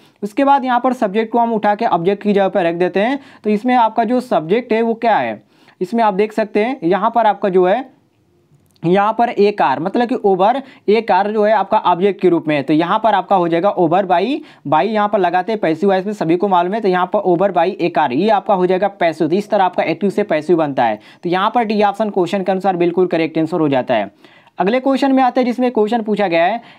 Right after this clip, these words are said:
कि एग्जैक्ट खाली स्थान प्रकार है माउस या प्रिंटर या लाइट या सॉफ्टवेयर। जो एग्जैक्ट के प्रकार है इसमें से कौन से हैं, तो ये आपका प्रिंटर जो आता है ये एग्जैक्ट के प्रकार के अंतर्गत आता है, तो हम बी ऑप्शन बिल्कुल करेक्ट आंसर मारेंगे।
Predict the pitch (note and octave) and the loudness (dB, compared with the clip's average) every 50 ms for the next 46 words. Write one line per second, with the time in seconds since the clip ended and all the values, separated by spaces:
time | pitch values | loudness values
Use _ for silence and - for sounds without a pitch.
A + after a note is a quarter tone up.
0 | _ - A#3+ - - A3+ A3 G#3 F#3+ G#3+ B3 B3+ B3+ B3+ A3+ A3 A3+ - - - | _ -8 -6 -4 -2 -2 -2 -2 0 0 0 0 0 0 0 0 -2 -4 -6 -12
1 | - - - G#3 A3+ B3 C4+ B3+ C4 A#3+ A3 A#3 A3+ G#3 A3+ G3+ - F#3 E3+ F#3+ | -6 -2 0 0 0 0 -2 -4 -2 -2 -2 -2 -2 -4 -6 -2 0 0 2 2
2 | G3 F#3 E3+ D3 B2 B2 C#3+ D#3+ E3 F#3+ A3+ C4 B3 B3 A3 G#3+ G#3 G3+ G#3 G3+ | 0 0 -2 -2 -2 -2 0 0 2 2 0 -2 -2 0 0 0 0 0 0 -2
3 | G3 G3+ G3 G#3 G#3 G3 G3+ G3+ G3 F#3+ G3 G#3+ - - D#3 D#3+ E3+ F3+ G#3 G#3 | -4 0 0 0 0 2 0 0 2 2 2 2 0 0 0 0 0 0 -2 -2
4 | G#3 G3+ G3 - - E3+ D3 - - E3 F#3 D3+ A2+ - - - - - - E3+ | -2 -2 -2 0 0 0 0 0 0 0 0 0 0 -2 -6 -12 -20 -20 -8 -4
5 | G3+ B3 - - F#3 D#3+ D3+ G#3 B3 C4 - D4 C#4 C#4 C4 A3+ G3+ G3+ F#3+ G3 | -2 -2 0 0 -2 -2 0 -2 -2 -2 -2 -4 -2 0 -2 -2 0 0 0 2
6 | G3+ A#3 A#3+ G#3+ - A#3 A#3+ A3+ - C4 C4 B3+ A#3+ G#3 F#3+ G#3 G#3 A#3 A3 F#3 | 0 -2 -4 -4 -2 -2 -2 -2 -2 -2 -2 0 0 0 0 0 0 0 0 0
7 | D3 C3 E3 F3 G3+ A#3 G#3+ G#3 G#3+ A#3 G#3+ G#3+ F3+ F#3+ F#3 F#3 G#3+ G#3+ G3+ A3 | 0 0 0 0 2 2 2 2 0 -2 -2 0 0 -2 0 0 -2 -2 0 0
8 | G#3 F#3+ F#3 G3 F#3+ G3 G#3 - - E3 D3 F#3 F#3 F#3+ - G#3 G3+ G3 D#3+ - | 0 0 2 0 0 0 0 -2 -2 -2 -2 -2 -2 -2 -2 -2 -2 -2 -2 0
9 | F3 F3+ F3+ G3+ F#3+ F3+ F#3+ F3 E3 F3 D#3+ E3 D#3 D#3 F3 F#3+ A3+ - G#3+ G#3 | -2 0 0 -2 -2 -2 -2 -2 -2 -2 0 0 0 0 0 -2 -2 0 0 0
10 | G3+ F#3 F#3 F#3 F#3 F3+ F3 - G3+ F#3+ E3 D#3+ D#3+ E3 F3+ F3 D#3+ C#3+ D3+ C#3+ | 0 2 2 2 2 2 0 0 -2 -2 -2 -2 0 -2 -2 0 0 -2 -2 -2
11 | D3+ D3+ D3+ - E3 D3 C3+ B2+ B2 A#2 A2 G#2 G2+ F#2+ | -4 -4 -4 -2 -2 0 0 0 0 0 -2 -4 -4 -6